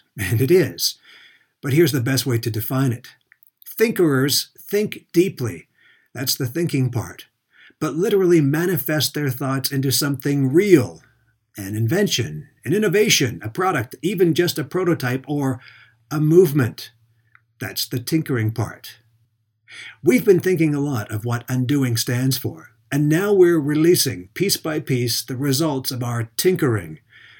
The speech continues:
These briefings are an example, but check out our soon-to-be-published blogs,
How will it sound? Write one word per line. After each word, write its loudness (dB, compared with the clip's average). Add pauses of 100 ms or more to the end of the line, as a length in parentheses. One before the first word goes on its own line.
(200)
These 8
briefings 4
are 0
an 0
example, -2 (320)
but -10
check 0
out 2
our -2
soon-to-be-published 0
blogs, -4